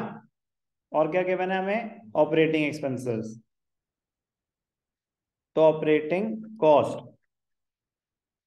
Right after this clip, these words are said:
is equal to cost of आरएफ़ओ plus operating expenses। Cost of आरएफ़ओ क्या है?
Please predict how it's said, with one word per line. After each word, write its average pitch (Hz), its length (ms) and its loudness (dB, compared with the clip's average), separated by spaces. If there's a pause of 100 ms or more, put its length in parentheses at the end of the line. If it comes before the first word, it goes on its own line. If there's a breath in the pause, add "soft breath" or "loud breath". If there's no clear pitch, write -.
(300)
is 135 100 -8 (120)
equal 147 260 0
to 170 80 6 (1500)
cost 139 340 2
of 170 100 -2
आरएफ़ओ 147 440 0 (580)
plus 185 320 4 (1900)
operating 127 680 -4 (380)
expenses। 110 720 -8
Cost 135 260 2
of 143 60 -2
आरएफ़ओ 143 340 0
क्या 156 160 4
है? - 200 -4